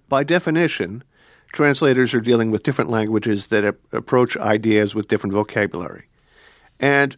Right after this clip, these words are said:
if you make a choice for verbatim, to be entirely faithful to the word choices of the author, you have to make choices that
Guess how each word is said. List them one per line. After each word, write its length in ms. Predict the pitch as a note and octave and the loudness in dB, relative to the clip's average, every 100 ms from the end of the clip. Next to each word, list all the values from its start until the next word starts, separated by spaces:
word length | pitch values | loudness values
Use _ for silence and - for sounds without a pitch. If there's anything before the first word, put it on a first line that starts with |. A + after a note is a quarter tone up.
| _ | _
if 200 | D3+ D3 | -2 -2
you 60 | F3 | -4
make 220 | G3 E4 | -4 -2
a 60 | F4+ | -4
choice 440 | - - F3 E3 | -2 0 0 0
for 340 | - - D#3 B2+ | -8 0 2 2
verbatim, 760 | C3+ B2 A#2+ C3 B2 E2+ - _ _ _ | 2 0 2 2 2 -4 -16 _ _ _
to 140 | D#3+ | 0
be 280 | D#3 F3 - | 2 2 2
entirely 1040 | D#3+ D#3+ - - - F3+ G3+ G#3 F3+ F3 | 2 2 -4 -14 -4 2 4 4 4 2
faithful 920 | E3+ - - C#3 C#3 - - B1+ - _ _ - - _ _ | -2 -12 0 2 2 -2 -8 -8 -10 _ _ -20 -20 _ _
to 200 | - C#3 | -4 -2
the 200 | A#2 A#2 | 0 -2
word 360 | A2+ D3 A3 F#3+ | 0 2 2 0
choices 540 | - F#2+ E2 - - | 2 2 2 -2 -8
of 140 | - - | -8 -2
the 140 | F2 | 0
author, 440 | F2 - - - _ _ _ _ _ _ _ _ _ _ | 0 -2 -10 -16 _ _ _ _ _ _ _ _ _ _
you 400 | - C3+ G#3+ D4 | -10 -2 0 0
have 300 | G3 F#3 D#3+ - | 0 0 0 0
to 120 | C3+ | 0
make 320 | B2 G#2 - | 2 2 0
choices 720 | - F#2 D2 D2 - C#3+ C3 - | -4 -2 -2 -4 -2 -2 -2 -2
that 300 | C#3+ C3+ | -2 -2